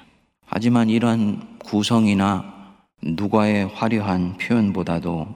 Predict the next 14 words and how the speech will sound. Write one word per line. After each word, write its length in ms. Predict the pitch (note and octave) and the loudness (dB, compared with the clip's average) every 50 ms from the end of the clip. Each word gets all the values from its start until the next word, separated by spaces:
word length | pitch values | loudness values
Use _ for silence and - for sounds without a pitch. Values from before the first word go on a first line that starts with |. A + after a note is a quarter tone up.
| - - F2+ | -12 -6 -4
이 100 | F#2 F2+ | -4 -4
본문을 600 | - - F#2+ F2 F2+ F2+ F2 F2+ F2+ E2 E2 E2 | -2 -2 -2 0 0 0 0 0 0 0 -2 -2
더 180 | - E2+ E2 | -4 -6 -6
유명하게 640 | E2 E2 E2+ E2+ F2 F#2+ F#2 F2+ F2+ F2+ E2 D#2+ E2+ | -4 -4 -2 0 0 0 0 0 0 -2 -2 -4 -4
만드는 560 | E2 E2 D#2+ D#2+ E2 E2 F2 E2 D#2+ D#2+ D#2 | -4 -4 -6 -6 -6 -6 -6 -6 -6 -8 -8
부분이 340 | - - E2 - E2 D#2 D#2 | -6 -8 -8 -8 -8 -8 -6
있습니다. 540 | D#2 - - - E2 D#2 D#2 D#2+ - - F#2+ - - - - - - - - - _ _ _ _ | -6 -4 -4 -4 -4 -4 -6 -6 -6 -6 -8 -8 -10 -16 -20 -20 -20 -20 -20 -20 _ _ _ _
이 180 | - G2 G2 | -2 0 0
스토리는 880 | F#2+ - - - - - - A#2+ A2+ A#2 A2+ A#2+ B2+ B2+ F#2 D2+ - - - - - - - - - - - _ _ - | 0 -2 -4 -6 -6 -2 -2 0 2 2 2 4 4 4 2 0 -4 -8 -14 -18 -18 -20 -20 -20 -20 -20 -20 _ _ -20
그리스도인이 960 | - - G2+ G2 A#2+ B2+ B2 - - C#3 C3+ C3+ C3 C3 C3+ C3 C3 C3+ B2 | -4 -2 0 2 2 2 0 0 0 0 2 4 4 4 4 6 4 4 2
된다는 640 | B2 - G2 F2+ F#2+ F#2+ G2 G2 G2 F#2+ F#2+ G2 F#2+ | 2 2 2 2 2 2 2 2 2 2 0 0 -2
것이 400 | F2 F2+ F#2 F#2 - G2 F#2+ F#2+ | -2 -2 -2 -2 -2 -2 -2 -2
무엇을 720 | F#2+ E2 E2+ E2+ F2 F#2+ G2 G2+ G2+ - A2 G#2 G2 G2 - | -2 -2 -2 0 0 0 0 0 -2 0 0 0 -2 -2 -2
뜻하는지를 1000 | G#2 G#2 - - G2+ F2+ F2+ F2 F#2 F2 - E2 E2+ A2 G#2+ F#2+ D2+ D#2 - | -4 -6 -4 -4 -4 -2 -2 -2 -4 -4 -4 -4 -2 -2 -2 -2 -4 -8 -12